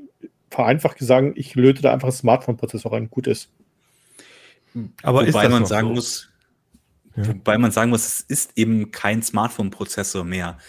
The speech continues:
Speaker 3: sondern die sind inzwischen so weit aufgebohrt, dass sie halt A, nicht mehr so sparsam sind. Das heißt, sie nähern sich den x sechsundachtzig Prozessoren in Sachen, äh, Energieaufnahme auch in gewissem Maße an. Sie sind dann aber entsprechend auch so leistungsfähig oder teilweise auch leistungsfähiger.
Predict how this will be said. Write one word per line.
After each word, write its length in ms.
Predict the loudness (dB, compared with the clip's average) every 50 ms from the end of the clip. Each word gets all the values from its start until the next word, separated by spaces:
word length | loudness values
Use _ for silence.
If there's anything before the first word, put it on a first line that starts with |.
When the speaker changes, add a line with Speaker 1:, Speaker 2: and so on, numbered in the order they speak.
| -20 -20 -20 _
Speaker 3:
sondern 320 | -8 -4 -2 -2 -2 -2 -4
die 120 | -6 -4
sind 240 | -2 -2 -2 -2 -4
inzwischen 320 | -8 -10 -8 -8 -6 -4
so 140 | -2 0 0
weit 140 | 0 0 0
aufgebohrt, 580 | 0 -2 -2 -2 -4 -6 -2 0 0 0 -2
dass 120 | -4 -6 -4
sie 140 | -4 -4 -2
halt 300 | -2 -4 -4 -6 -4 -2
A, 140 | -2 0
nicht 260 | -2 -2 -4 -6 -6 -4
mehr 120 | -4 -2
so 140 | -2 -4 -8
sparsam 480 | -6 -6 -6 -4 -4 -4 -4 -4 -4
sind. 300 | -4 -2 -2 -4 -4 -6 -10 _ _ _ -20 _ _ _
Das 100 | -4 0
heißt, 160 | 0 0 2 4
sie 60 | 4
nähern 280 | 4 6 4 4 2
sich 100 | 0 0
den 140 | -2 -4 -4
x 100 | -4 -2
sechsundachtzig 440 | -2 -2 -2 -2 -4 -6 -6 -8 -10
Prozessoren 420 | -10 -10 -8 -6 -4 -2 -2 -2
in 80 | -2 -2
Sachen, 400 | -4 -6 -6 -6 -6 -6 -8 -10 _ -20 -20 -20 -20 _ _ -6
äh, 160 | -4 -4 -4
Energieaufnahme 720 | -2 -2 -4 -2 0 0 0 0 0 -2 -2 -2 -2 -2
auch 280 | -4 -4 -6 -8 -14 -20 -14
in 100 | -10 -6
gewissem 360 | -4 -4 -4 -4 -4 -4 -2 -2
Maße 360 | -2 -2 -4 -4 -6 -6 -4
an. 360 | -4 -2 -2 -4 -4 -6 -12 _ _ _ _ _
Sie 100 | -6 0
sind 60 | 2
dann 80 | 2 4
aber 120 | 4 2
entsprechend 360 | 0 0 0 -2 -2 0 0 0
auch 160 | 0 0 -2
so 200 | 0 2 4 4
leistungsfähig 600 | 4 4 4 2 2 -2 -2 -2 0 -2 0 0
oder 140 | 0 0 2
teilweise 240 | 2 0 0 0 -2
auch 100 | -2 -4
leistungsfähiger. 760 | -4 -6 -6 -6 -6 -6 -6 -6 -6 -6 -4 -4 -6 -6 -8